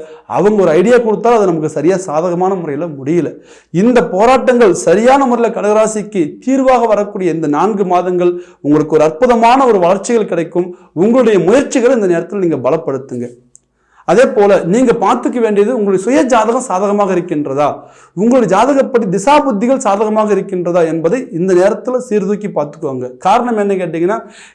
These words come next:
கிரகங்கள் நமக்கு கோச்சாரப்படி எவ்வளவே பலம் வாய்ந்து சுப பலனை கொடுத்தாலும் கூட அது நமக்கு வாங்கி தரக்கூடியது திசா புத்திகளே. அப்ப இந்த திசா புத்திகள் சாதகமாக இல்லைனாலும் கூட,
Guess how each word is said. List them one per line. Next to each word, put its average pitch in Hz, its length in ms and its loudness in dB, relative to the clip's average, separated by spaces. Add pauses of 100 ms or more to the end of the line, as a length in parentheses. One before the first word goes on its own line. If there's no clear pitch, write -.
(120)
கிரகங்கள் 269 500 4
நமக்கு 220 300 0
கோச்சாரப்படி 233 680 0
எவ்வளவே 240 560 4
பலம் 202 240 2
வாய்ந்து 214 580 0 (260)
சுப 208 140 2
பலனை 214 340 0
கொடுத்தாலும் 185 560 0
கூட 151 380 0
அது 165 220 -4
நமக்கு 190 560 0
வாங்கி 247 320 2
தரக்கூடியது 220 640 -4
திசா 196 80 -4
புத்திகளே. 147 640 -4 (720)
அப்ப 190 220 0
இந்த 196 160 0
திசா 262 160 4
புத்திகள் 254 400 2
சாதகமாக 226 580 0
இல்லைனாலும் 190 540 0
கூட, 185 420 0